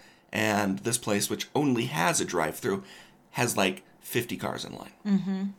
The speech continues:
Speaker 2: Yeah, when you were talking about their extensive menu, they also have an even more extensive secret menu, so it basically just goes on forever, like you said.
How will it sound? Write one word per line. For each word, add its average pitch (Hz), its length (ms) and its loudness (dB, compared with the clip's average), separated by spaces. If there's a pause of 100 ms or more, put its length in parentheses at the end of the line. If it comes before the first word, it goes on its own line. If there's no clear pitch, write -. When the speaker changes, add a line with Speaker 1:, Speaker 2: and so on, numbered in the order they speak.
(380)
Speaker 2:
Yeah, 208 160 4
when 208 120 6
you 220 60 8
were 247 80 6
talking 240 280 6
about 220 280 6
their 180 120 2
extensive 196 520 4
menu, 190 360 4
they 196 140 4
also 220 300 4
have 196 180 4
an 185 120 0
even 190 260 4
more 180 180 4
extensive 180 640 0
secret - 460 0
menu, 254 420 4
so 185 240 2
it 185 120 2
basically 220 360 6
just 190 220 4
goes 165 200 0
on 76 160 -2
forever, 67 340 -2
like - 220 -6
you - 60 -6
said. - 280 -2